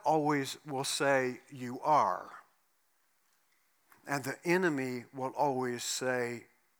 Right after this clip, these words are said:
"If you are." You catch that?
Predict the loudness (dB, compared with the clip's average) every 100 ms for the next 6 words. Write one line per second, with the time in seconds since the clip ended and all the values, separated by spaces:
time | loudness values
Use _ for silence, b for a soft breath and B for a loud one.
0 | _ _ -4 -4 -6 -12 _ _ _ _
1 | _ -14 -8 0 0 0 -4 -12 -18 _
2 | _ _ _ _ _ _ _ _ _ _
3 | _ _ _ -12 -6 -6 -2 -4 -4